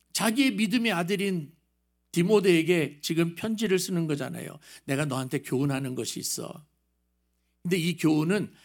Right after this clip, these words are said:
하나님이 나에게 맡겨주신 하나님의 영광의 복음을 따르는 거야. 그러면서 내용을 이야기해요.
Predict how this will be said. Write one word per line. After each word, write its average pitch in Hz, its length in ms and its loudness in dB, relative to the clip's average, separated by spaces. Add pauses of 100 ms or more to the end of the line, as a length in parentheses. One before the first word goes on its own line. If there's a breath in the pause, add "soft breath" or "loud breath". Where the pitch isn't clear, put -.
(160 soft breath)
하나님이 240 460 0
나에게 151 460 -4
맡겨주신 123 840 -4 (340 soft breath)
하나님의 175 920 -4
영광의 139 840 -6
복음을 123 500 -6
따르는 139 340 -18
거야. - 240 -20 (1500 soft breath)
그러면서 196 380 2
내용을 160 420 4
이야기해요. 139 580 -4